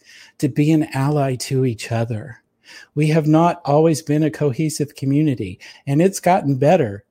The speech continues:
over the years, but we have a long way to go. And for Ally, this Ally Week,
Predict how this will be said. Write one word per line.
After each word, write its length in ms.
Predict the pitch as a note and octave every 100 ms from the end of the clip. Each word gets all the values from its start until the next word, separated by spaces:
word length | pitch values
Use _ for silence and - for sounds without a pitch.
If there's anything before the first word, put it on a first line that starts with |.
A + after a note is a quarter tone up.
| _ -
over 200 | C#3+ C3+
the 120 | B2
years, 300 | C3 B2+ A2+
but 180 | A#2 A#2
we 140 | F3
have 200 | D#3+ E3+
a 60 | C3
long 480 | A2+ G#2+ A#2+ B2+ A#2+
way 160 | A2+
to 100 | G2+
go. 400 | G2+ - - D3+ - - - -
And 120 | C#3+
for 220 | - C#3+ B2+
Ally, 420 | - D#3 D#3 C3+
this 320 | B2+ G3+ - - -
Ally 320 | E3 A3+ D3+
Week, 280 | B2+ B2+